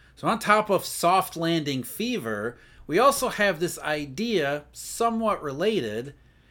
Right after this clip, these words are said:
that consumer price indexes that have come down because consumer price pressures have come down, even if consumer prices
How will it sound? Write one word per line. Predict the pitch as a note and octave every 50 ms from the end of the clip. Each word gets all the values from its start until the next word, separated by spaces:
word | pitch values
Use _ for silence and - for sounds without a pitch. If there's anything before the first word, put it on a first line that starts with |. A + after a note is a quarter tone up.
| _ _ -
that | - D#3+ F3 E3+
consumer | - - G#3+ G3+ - - - - B3 B3+ C4 B3+
price | - - - A3+ A3+ A3+ G#3+ - G3
indexes | F#3+ F3 D#3 D3 C#3 - - - - D3 E3+ F#3 E3+ -
that | - C3 B2+ A#2
have | - B2+ B2 A#2 -
come | - - B2+ B2+ C3 A#2+
down | G#2 G2 F2+ F#2 G#2+ A2+
because | A2+ A2 - - A#2 G#2+
consumer | - - C3 A#2+ - - C3+ B2 A#2+ A2+
price | G#2+ - - A2 G#2 -
pressures | - - - - - C#4 C4+ C4+ - - D#3 C3 A#2 -
have | C3+ A#2 -
come | - B2 A2 G2+ G2+
down, | G2 F#2+ G2 A2+ C#3+ G#3
even | G#3+ A3 G3+ G#3+
if | A3 F3+ -
consumer | - G3 F3+ E3 - - - G3 F#3 F#3 F3+ E3
prices | - - - - A#3 C4 C4+ - - - G3 E3 D3 C#3 -